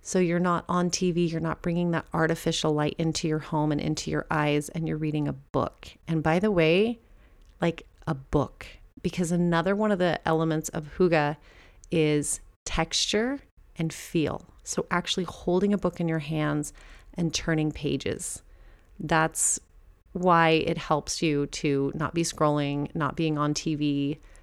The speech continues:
as much. I'm not gonna be that person that's like, "All winter long, I will give up T V." No, actually, watching T V is <laughs> one of my joys. So as I stated before, I've read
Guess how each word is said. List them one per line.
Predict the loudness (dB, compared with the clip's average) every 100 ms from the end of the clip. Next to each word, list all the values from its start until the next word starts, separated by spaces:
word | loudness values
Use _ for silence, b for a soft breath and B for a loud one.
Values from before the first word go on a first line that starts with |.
| b 0
as | 0 2
much. | 0 -2 -4 -8 -10 -6
I'm | 0 2 2 2 -2 -12 -20 -6
not | 0 0 2
gonna | 0
be | 2 2
that | 0
person | -2 -4 -4 -6
that's | -4
like, | -4 -4
"All | -4 -2 2
winter | 2 2 0
long, | 2 2 2
I | 0
will | 0
give | 0 0
up | -2
T | 0 0
V." | 2 0 0 B B B B B -18 -2
No, | 2 4 4 2 0
actually, | -2 -2 -2 0 2 2 0 -4 -12 -20 _
watching | -2 0 0 -2 -2
T | 0 0
V | 0 0 -2 -4 -4
is | -2 -4 -10 -18 -8
<laughs> | -4 -4 -6 -6
one | -4
of | -2
my | 0 -2
joys. | 0 0 -2 -4 -10 -12 -18 -20 -20 -20 -20 -20 -20 -20 _ -6
So | 0 2
as | 4
I | 4
stated | 4 4 4
before, | 2 0 -2 0 -2 -8 -6 -2
I've | 0
read | 4 4 2